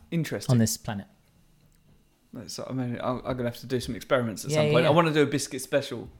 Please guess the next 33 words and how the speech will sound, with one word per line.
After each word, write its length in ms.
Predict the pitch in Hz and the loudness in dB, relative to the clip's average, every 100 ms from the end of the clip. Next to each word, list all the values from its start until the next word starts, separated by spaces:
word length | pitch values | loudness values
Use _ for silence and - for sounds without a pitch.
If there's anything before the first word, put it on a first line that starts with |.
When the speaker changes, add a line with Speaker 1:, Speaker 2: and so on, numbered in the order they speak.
| 107 | -14
Speaker 1:
at 80 | 95 | -8
some 160 | 117 | -8
point. 240 | 110 117 - - | -4 -6 -6 -2
Speaker 2:
Oh, 40 | 175 | 2
Speaker 1:
I 300 | 175 160 160 | 4 8 8
might 60 | 214 | 10
Speaker 2:
but 20 | |
that's 180 | 190 - | 8 6
gonna 200 | 208 185 | 8 8
all 180 | 190 190 | 6 0
just 160 | 185 | 0
be 80 | 185 | 0
crunching 460 | - 202 202 - 147 | 4 4 4 0 2
all 100 | 143 | 4
the 60 | |
way 100 | 139 | 4
Speaker 1:
No. 60 | 139 131 113 | 6 6 6
Speaker 2:
through. 100 | - - - - | 2 -12 -20 -12
Speaker 1:
Do 80 | 180 | 6
you 0 | |
know 120 | 175 | 8
what? 140 | 156 165 | 8 8
Well, 140 | 175 | 6
no, 160 | 175 156 | 8 8
it 120 | 147 | 6
won't, 340 | 160 151 143 | 6 4 4
'cause 100 | - | 0
they'll 100 | 143 | -2
be 120 | 120 117 | 0 2
dunked 300 | 143 175 175 | 2 2 -2
in 120 | 165 | -2
tea. 340 | 165 147 107 | -2 -4 -6
<laughs> 40 | - | -10